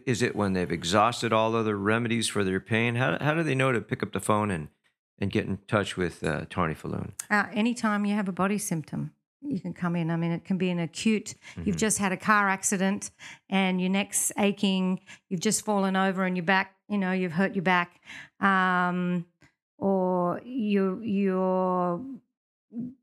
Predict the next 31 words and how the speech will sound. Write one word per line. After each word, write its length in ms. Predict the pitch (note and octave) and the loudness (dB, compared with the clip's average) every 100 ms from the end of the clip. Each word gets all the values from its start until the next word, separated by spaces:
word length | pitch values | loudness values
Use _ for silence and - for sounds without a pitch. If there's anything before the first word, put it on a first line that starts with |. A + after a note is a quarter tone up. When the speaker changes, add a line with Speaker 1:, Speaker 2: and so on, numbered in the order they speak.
| _ _ _ - | _ _ _ -12
Speaker 2:
recognizing 1000 | C4+ A3 A3 G#3+ G3 G3 G3 F#3 F#3 F#3 | -2 2 2 2 0 2 2 2 0 0
that, 180 | F3+ F#3 A3 | 0 -2 -6
you 140 | G#3 G3 | -2 0
know, 200 | F#3 F3+ | 2 2
Speaker 1:
Mm-hmm. 80 | F3+ | 0
Speaker 2:
you're 100 | F3 | -2
depressed 600 | E3 A#3 A3 G#3 - G3 | -2 2 4 4 0 0
and 120 | F3+ | 0
you're 80 | F#3 | 0
not 160 | G#3+ | -2
feeling 380 | - A#3+ A3 G#3+ | 0 2 2 2
good 340 | G3+ G3+ F#3+ | 2 2 2
and 500 | F#3 F#3 F3+ F3+ F3+ | 0 -2 0 -2 -2
your, 120 | F#3 F3 - | -2 -2 -2
your 160 | A#3 F#3 | -2 -2
stomach's 440 | - G#3 G#3 - | 0 0 0 -2
churning. 500 | - G#3 G3 G3 F#3+ | 0 2 2 2 0
So 220 | E3+ G3 F#3+ - - | 2 0 0 -8 -4
you 120 | - B3+ | 0 2
can 120 | B3 | 2
come 240 | - A3 | 2 2
anytime. 500 | A3 A3 G#3+ F#3 F3+ D#3+ | 2 2 2 2 0 2
So 120 | G3+ | 0
you 140 | G3 | 0
don't 240 | G3+ B3 B3 | 2 2 2
have 220 | A3 - | -2 0
to 100 | G3 | 0
have 100 | F3+ | 0
exhausted 460 | E3 E3+ E3 F3 | 0 -2 -2 -2
all 100 | F3 | -2
possibilities. 800 | D#3+ F3+ E3 E3+ F3 F3 F3 E3 | 0 -2 -2 0 0 0 -2 -4